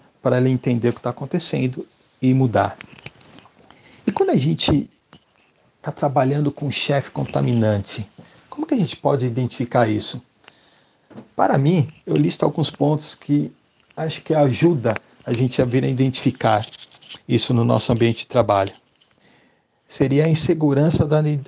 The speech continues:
administração dele, por despreparo e desconhecimento de princípios e ética de gestão. A rigidez na forma de administrar,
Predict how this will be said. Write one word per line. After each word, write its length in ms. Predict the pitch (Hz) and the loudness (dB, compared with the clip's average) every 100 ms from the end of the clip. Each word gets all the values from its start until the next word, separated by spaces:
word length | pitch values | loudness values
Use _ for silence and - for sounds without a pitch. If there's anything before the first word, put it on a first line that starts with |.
| _ | _
administração 920 | 135 135 143 143 - 147 - 135 151 | -2 0 2 0 0 0 2 0 0
dele, 360 | 143 110 110 110 _ _ _ _ _ _ - - _ _ | 2 2 0 -4 _ _ _ _ _ _ -20 -20 _ _
por 140 | 139 | -2
despreparo 920 | 123 143 - 135 - 123 131 160 - - _ - | 0 -2 0 -2 0 0 2 2 -2 -8 _ -2
e 240 | 214 160 - _ - - _ 143 | 0 0 -4 _ -20 -20 _ -2
desconhecimento 920 | 165 135 - 180 - 151 139 151 151 | 0 0 0 0 2 2 2 2 0
de 140 | 143 | -2
princípios 1120 | 156 175 175 - - 214 - 143 123 - - - _ _ _ | -2 -2 -2 0 0 0 0 0 2 0 -2 -12 _ _ _
e 140 | 151 | 0
ética 380 | 143 147 147 156 | 2 0 0 0
de 100 | 127 123 | 0 0
gestão. 500 | 147 - - 95 104 _ _ _ _ _ _ _ _ _ _ _ _ _ - | 0 0 -4 -8 -10 _ _ _ _ _ _ _ _ _ _ _ _ _ -8
A 120 | - | -2
rigidez 960 | 160 208 202 208 147 160 185 170 127 - | 2 2 2 0 0 0 2 0 -2 -6
na 220 | - 135 | -2 -2
forma 440 | - - 135 135 131 | -2 -2 0 2 0
de 120 | 135 | 0
administrar, 720 | 131 135 139 107 117 117 123 | 0 0 0 0 0 0 -2